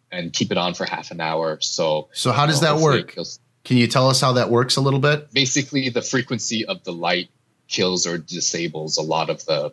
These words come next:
Speaker 1: particles, the, the viral particles or bacteria particles. Um, you just turn it on, and the frequency of the light does the work <laughs> for
Speaker 2: Yeah.
Speaker 1: us.
Speaker 2: Yeah.
Speaker 1: Yeah.
Speaker 2: It will,
Speaker 1: Um, but
Speaker 2: they
Speaker 1: you just need to give it time.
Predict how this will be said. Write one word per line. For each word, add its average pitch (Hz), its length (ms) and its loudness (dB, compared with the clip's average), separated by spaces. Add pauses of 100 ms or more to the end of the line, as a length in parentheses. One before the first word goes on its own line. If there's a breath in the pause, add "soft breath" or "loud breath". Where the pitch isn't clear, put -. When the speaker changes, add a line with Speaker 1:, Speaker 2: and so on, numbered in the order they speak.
Speaker 1:
particles, 76 640 -4
the, 80 100 -8
the - 160 -20
viral 76 300 -2
particles 78 480 -8
or 78 60 -4
bacteria 78 420 -4
particles. 78 760 -6
Um, 78 240 -10
you 78 80 -6
just - 300 -2 (160)
turn 95 240 0
it 87 140 2
on, 98 340 0 (340)
and 78 580 -4
the - 500 -20
frequency 90 400 -2
of 80 60 -8
the 78 80 -6
light 78 280 -2
does 78 220 -4
the 76 80 -8
work 78 400 -2 (120)
<laughs> - 0 -
for 131 420 0
Speaker 2:
Yeah. 135 200 4
Speaker 1:
us. - 220 -6 (400)
Speaker 2:
Yeah. 131 280 4
Speaker 1:
Yeah. 101 260 2 (140)
Speaker 2:
It 127 80 4
will, 123 180 4
Speaker 1:
Um, 95 220 -8
but 117 140 0
Speaker 2:
they 127 80 6
Speaker 1:
you 127 100 2
just 147 240 -2
need 127 140 -4
to 117 60 -8
give 104 200 -6
it 98 120 -4
time. 82 380 -8